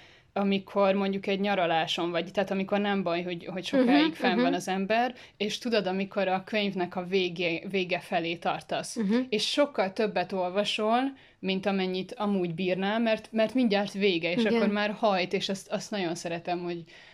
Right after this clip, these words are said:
Speaker 1: az egy annyira ilyen, ö, szellemi, ö, sport, vagy nem tudom,
Speaker 2: Aha,
Speaker 1: tehát,
Speaker 2: aha,
Speaker 1: tehát, hogy
Speaker 2: aha.
Speaker 1: elfáradsz, de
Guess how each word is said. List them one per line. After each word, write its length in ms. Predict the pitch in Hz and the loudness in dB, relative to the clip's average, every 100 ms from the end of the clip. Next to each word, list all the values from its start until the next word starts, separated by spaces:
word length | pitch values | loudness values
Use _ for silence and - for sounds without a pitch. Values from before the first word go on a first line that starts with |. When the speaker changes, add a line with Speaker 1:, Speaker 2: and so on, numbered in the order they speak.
| - | -6
Speaker 1:
az 180 | 185 190 | -2 0
egy 180 | 190 | 2
annyira 420 | 208 208 190 180 175 | 2 2 0 2 4
ilyen, 480 | 175 175 175 170 | 4 2 2 0
ö, 180 | 170 170 170 | 0 -2 -4
szellemi, 960 | - - 185 175 170 170 175 190 208 - 233 - 196 180 202 | -6 -2 0 2 0 0 0 0 -2 -6 -14 -12 -12 -12 -16
ö, 80 | 185 175 170 - - 214 190 190 175 | -10 -8 -8 -12 -16 -14 -10 -10 -8
sport, 540 | - - 247 247 - | -6 0 4 4 4
vagy 180 | - 247 | 2 2
nem 180 | 233 220 | 2 0
tudom, 160 | 208 208 | 2 2
Speaker 2:
Aha, 100 | 208 | 4
Speaker 1:
tehát, 180 | 233 226 | 2 0
Speaker 2:
aha, 120 | 233 | 0
Speaker 1:
tehát, 140 | 214 233 | 2 2
hogy 80 | |
Speaker 2:
aha. 200 | 208 214 | 0 0
Speaker 1:
elfáradsz, 600 | 220 214 208 196 185 190 | 2 2 0 -2 0 -2
de 120 | 190 | -4